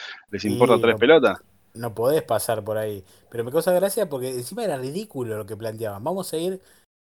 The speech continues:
Speaker 2: corriendo como <laughs> Naruto esquivando
Speaker 1: No,
Speaker 2: las
Speaker 1: no.
Speaker 2: balas. Ahí
Speaker 1: Sí,
Speaker 2: te das
Speaker 1: no,
Speaker 2: cuenta
Speaker 1: no.
Speaker 2: que era joda. ¿Cómo
Speaker 1: Sí,
Speaker 2: podés creer
Speaker 1: sí.
Speaker 2: eso?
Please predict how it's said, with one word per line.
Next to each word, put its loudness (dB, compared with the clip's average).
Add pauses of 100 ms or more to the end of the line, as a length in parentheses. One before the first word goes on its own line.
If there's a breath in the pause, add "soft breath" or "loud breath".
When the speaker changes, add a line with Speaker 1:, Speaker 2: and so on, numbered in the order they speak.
(160)
Speaker 2:
corriendo 0
como -4
<laughs> -
Naruto 4
esquivando 0
Speaker 1:
No, 8
Speaker 2:
las 8
Speaker 1:
no. 4
Speaker 2:
balas. 2 (320 loud breath)
Ahí 0
Speaker 1:
Sí, 4
Speaker 2:
te 4
das 2
Speaker 1:
no, -2
Speaker 2:
cuenta 4
Speaker 1:
no. 6
Speaker 2:
que 2
era 0
joda. 8 (340 soft breath)
¿Cómo 2
Speaker 1:
Sí, 8
Speaker 2:
podés 10
creer 8
Speaker 1:
sí. 8
Speaker 2:
eso? -2